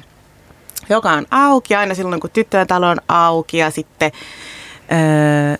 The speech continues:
sinne voi mennä aikaa varaamatta juttelemaan kaikesta, mikä liittyy seksuaalisuuteen, mutta myös niistä ihan vaan oloista ja tunteista ja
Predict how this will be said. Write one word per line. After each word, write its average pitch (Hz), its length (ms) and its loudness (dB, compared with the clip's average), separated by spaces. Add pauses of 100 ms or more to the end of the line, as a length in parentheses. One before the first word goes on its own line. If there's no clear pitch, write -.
sinne 175 380 -2
voi 165 140 2
mennä 165 340 2
aikaa 185 360 0
varaamatta 160 580 0
juttelemaan 156 800 -2
kaikesta, 185 400 -4
mikä 160 200 -2
liittyy 156 360 -4
seksuaalisuuteen, 190 960 0
mutta 190 680 0
myös 247 540 4 (280)
niistä 202 320 0
ihan 190 220 0
vaan 175 220 2
oloista 170 440 0
ja 156 140 0
tunteista 160 720 -2
ja 175 160 0